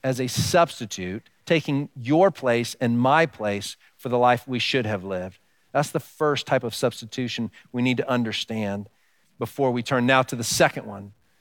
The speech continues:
which is substitution through penalty taking. Substitution through penalty taking. Now, we're gonna spend the majority of our time here, all right? So let me just walk you through a few texts. If you have a Bible, go with me to Romans chapter five, verses six through eight.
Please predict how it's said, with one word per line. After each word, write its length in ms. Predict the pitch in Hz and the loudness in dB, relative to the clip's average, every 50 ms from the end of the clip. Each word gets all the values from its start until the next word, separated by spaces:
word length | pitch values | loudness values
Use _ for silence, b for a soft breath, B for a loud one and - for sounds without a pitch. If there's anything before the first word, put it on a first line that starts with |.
| _ _ _ _ - | _ _ _ _ -8
which 160 | 139 131 - | -8 -6 -4
is 80 | 135 120 | -4 -4
substitution 720 | - - 170 160 147 - - 139 - 156 151 - - 151 | 0 2 2 2 2 0 -6 -4 -2 0 0 0 0 -2
through 240 | 135 - 139 143 139 | 0 2 2 2 2
penalty 500 | 120 _ - - 151 147 131 - - 117 | 0 _ 0 2 4 4 2 0 -2 -8
taking. 560 | 104 - 117 104 101 - - 110 104 110 117 - _ _ _ _ _ _ _ _ _ _ _ _ _ | -6 -2 -2 -2 -2 -2 -6 -10 -10 -10 -14 -18 _ _ _ _ _ _ _ _ _ _ _ _ _
Substitution 640 | - - 151 139 - - 139 131 147 135 123 147 135 | -4 -2 -2 -2 -2 -6 -6 -6 -4 -4 -4 -6 -6
through 140 | - 131 123 | -4 -6 -8
penalty 420 | _ - 147 139 135 120 - 117 | _ -2 0 0 0 0 -2 -8
taking. 280 | 104 - 107 98 - 113 | -6 -4 -6 -4 0 2
Now, 100 | 120 127 | 2 4
we're 80 | 147 165 | 4 4
gonna 100 | 180 170 | 2 0
spend 220 | - - 175 165 | 2 2 2 2
the 180 | 151 151 160 - | 2 0 0 -2
majority 460 | 165 147 143 131 123 156 160 170 170 | -2 -2 -2 2 4 6 6 6 6
of 80 | 170 156 | 6 4
our 100 | 156 147 | 4 2
time 300 | - - 151 143 147 135 | 4 4 4 4 4 2
here, 380 | - - 135 120 123 139 151 b b b b b b - | 0 2 2 2 2 2 -2 b b b b b b -4
all 80 | 117 117 | 0 4
right? 300 | 117 123 135 156 156 - b b b | 6 6 6 4 4 0 b b b
So 100 | - 151 | -4 0
let 40 | 175 | 0
me 60 | 214 | 0
just 140 | 214 190 143 | 0 0 -2
walk 440 | 135 131 151 160 170 185 185 - 202 | 2 4 6 6 6 6 4 0 -8
you 80 | 190 | -10
through 280 | - - 165 160 160 165 | -6 -2 0 2 2 2
a 60 | 147 | 0
few 260 | - - - - 156 | -2 -6 -6 -6 -6
texts. 380 | 131 - - 139 107 98 - - | -4 0 2 2 2 2 -2 -6
If 100 | 113 131 | 0 4
you 60 | 147 | 4
have 100 | 175 196 | 4 4
a 60 | 220 | 4
Bible, 520 | 165 139 160 165 131 117 104 98 104 110 - b b b b | 4 6 6 6 6 6 2 -2 -6 -6 -10 b b b b
go 120 | - 156 175 | 0 2 2
with 100 | 202 190 | 2 2
me 80 | 214 | 2
to 80 | 196 151 | 2 2
Romans 440 | 127 123 131 135 147 175 190 196 - | 2 4 2 2 4 2 0 -2 -2
chapter 420 | - - 175 147 143 - - - | 0 2 4 4 4 4 -2 -8
five, 580 | - - 113 104 98 92 90 98 110 127 135 _ _ _ _ _ _ _ _ _ _ _ _ _ _ _ _ _ _ | -4 0 2 4 6 6 4 4 0 -2 -8 _ _ _ _ _ _ _ _ _ _ _ _ _ _ _ _ _ _
verses 340 | 123 131 131 - - 120 - | -6 -6 -6 -4 -6 -6 -6
six 440 | - - - 165 160 151 - - - | -4 -2 0 0 0 0 -2 -8 -8
through 260 | - - 143 143 139 - | -4 -4 -4 -4 -4 -2
eight. 400 | - 120 107 95 - - - - | -2 -2 -2 -2 -4 -12 -18 -18